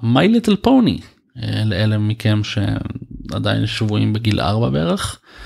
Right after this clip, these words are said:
תחזיות מדברות על, אה, שבע עד עשר מיליון דולר,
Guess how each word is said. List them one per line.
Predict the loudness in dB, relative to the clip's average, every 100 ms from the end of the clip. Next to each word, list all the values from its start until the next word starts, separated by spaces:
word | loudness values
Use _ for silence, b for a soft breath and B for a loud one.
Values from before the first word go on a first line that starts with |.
| B B B B
תחזיות | -4 0 2 2 2
מדברות | 2 0 0 -2
על, | 0 -2 -2
אה, | -4 -4
שבע | -2 0 0
עד | 0
עשר | -2 2 2
מיליון | 4 2
דולר, | 2 2 2